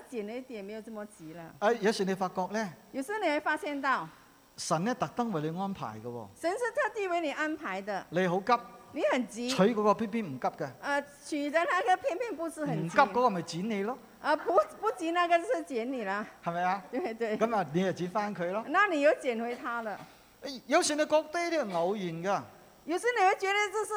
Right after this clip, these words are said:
Speaker 1: 偶然的。
Speaker 2: 其實唔係㗎。
Speaker 1: 其實都不是。
Speaker 2: 點解？
Speaker 1: 為什麼呢？
Speaker 2: 神嘅安排。
Speaker 1: 這是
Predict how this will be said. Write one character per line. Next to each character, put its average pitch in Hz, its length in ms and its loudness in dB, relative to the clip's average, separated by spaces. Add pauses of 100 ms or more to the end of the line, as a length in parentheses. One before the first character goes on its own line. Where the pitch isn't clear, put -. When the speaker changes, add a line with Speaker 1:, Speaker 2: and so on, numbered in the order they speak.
(100)
Speaker 1:
偶 247 140 4
然 247 280 2
的。 302 100 4
Speaker 2:
其 277 120 4
實 277 80 2
唔 247 180 -2
係 220 280 4
㗎。 240 280 4
Speaker 1:
其 302 160 -6
實 466 140 -4
都 330 120 8
不 294 160 2
是。 311 180 -4
Speaker 2:
點 285 240 4
解？ 214 340 8 (140)
Speaker 1:
為 349 140 0
什 262 180 -4
麼 226 160 4
呢？ 240 60 2
Speaker 2:
神 269 100 4
嘅 311 60 4
安 320 120 4
排。 175 320 0 (220)
Speaker 1:
這 349 100 -2
是 403 160 0